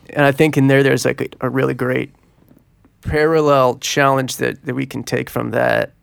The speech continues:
and even present to, especially us, like, the people that are in our congregation. And it's one we've been working on, but there, there is a necessitated vulnerability that happens when we try to come together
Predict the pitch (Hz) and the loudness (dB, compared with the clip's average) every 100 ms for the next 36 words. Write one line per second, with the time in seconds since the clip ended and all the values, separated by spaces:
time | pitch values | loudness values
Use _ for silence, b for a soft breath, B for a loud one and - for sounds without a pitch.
0 | _ _ _ _ _ _ - 120 117 110 | _ _ _ _ _ _ -10 -6 -6 -6
1 | - - 135 123 113 123 123 120 - - | -12 -8 -6 -6 -6 -6 -4 -6 -6 -12
2 | - _ - 120 - 135 135 135 131 123 | -16 _ -10 -8 -8 -6 -4 -2 -2 -2
3 | - 110 131 - - 135 131 123 131 131 | -4 -8 -10 -14 -8 -8 -4 -2 -2 -2
4 | 127 - 123 120 117 123 127 123 123 160 | -4 -2 -4 -2 -4 -4 -4 -6 -4 -2
5 | 165 143 127 135 180 147 123 117 123 B | 0 -2 -2 0 0 0 -2 -4 -6 B
6 | B B B B - 143 135 135 147 147 | B B B B 0 2 2 2 2 2
7 | 160 139 - - _ - 131 127 131 - | 0 -2 -6 -12 _ -2 0 2 0 0
8 | 139 139 135 131 120 120 123 123 127 127 | 0 0 -2 -4 -4 -2 -2 -2 -4 -4
9 | 127 120 113 123 135 120 - 131 127 123 | -4 -4 -4 -2 -4 -6 -6 -6 -6 -10
10 | - - - 135 139 135 135 - 113 104 | -12 -12 -4 0 2 0 -4 -10 -10 -12
11 | - _ _ - 127 131 127 113 113 104 | -16 _ _ -8 -6 -6 -8 -6 -4 -6
12 | 135 | -10